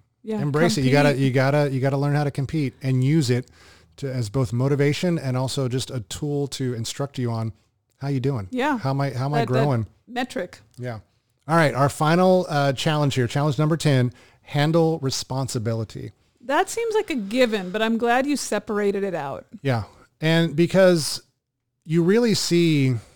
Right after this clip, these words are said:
Speaker 2: you know, one of the things that we get to do as, as, uh, high school teachers is, you know, as a parent of teenagers, you get to see how your teens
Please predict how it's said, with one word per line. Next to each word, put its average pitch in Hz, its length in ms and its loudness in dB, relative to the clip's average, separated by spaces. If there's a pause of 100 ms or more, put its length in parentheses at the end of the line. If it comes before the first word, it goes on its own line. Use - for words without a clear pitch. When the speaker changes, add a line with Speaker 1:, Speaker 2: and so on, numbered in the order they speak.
(580)
Speaker 2:
you 170 100 0
know, 160 80 4
one 170 160 4
of 202 60 2
the 175 60 -4
things 151 280 0
that 131 100 -2
we 139 220 0 (340)
get 135 180 -4
to - 80 -4
do 127 280 2
as, 107 300 -6 (180)
as, 107 360 -4
uh, 104 180 -8
high - 180 -8
school 120 240 -8
teachers - 640 -8 (260)
is, 127 400 0 (1120)
you 151 100 -6
know, 147 100 0
as 127 180 0
a 135 60 -2
parent 190 440 -2
of 120 160 -8
teenagers, 120 760 -2
you 147 260 -2
get 185 140 -2
to 131 80 -4
see 131 260 -2
how 117 220 -2
your 120 480 0
teens 110 580 -4